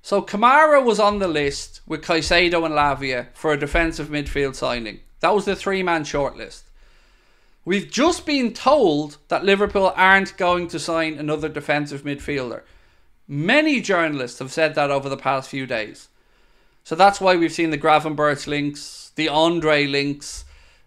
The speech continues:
and a few others. So how are we back to signing a defensive midfielder? <laughs> It just feels weird. Now, again, nothing against this young man, and if we sign him, great.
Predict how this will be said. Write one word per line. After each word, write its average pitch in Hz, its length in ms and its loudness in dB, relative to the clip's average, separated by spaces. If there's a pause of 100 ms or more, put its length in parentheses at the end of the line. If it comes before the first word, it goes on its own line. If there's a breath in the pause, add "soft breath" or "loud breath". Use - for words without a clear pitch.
(140 soft breath)
and 175 100 -2
a 170 60 -2
few 196 300 -2
others. 131 460 -6 (600)
So 165 560 0 (1500)
how 262 200 4
are 254 60 4
we 226 140 2
back 202 260 2
to 208 80 -4
signing 185 400 -2
a 170 60 -6
defensive 170 460 -4
midfielder? 156 600 -6 (400)
<laughs> - 400 -20
It 240 280 -10
just - 200 -8
feels 233 400 -2
weird. 269 380 -2
Now, 214 180 2 (400 soft breath)
again, 196 520 2 (440)
nothing 180 280 -2
against 180 500 0
this 170 200 -2
young 165 200 2
man, 165 260 4
and 180 100 0
if 151 120 -2
we 151 100 -2
sign 170 340 -2
him, 160 140 -4
great. 165 380 -2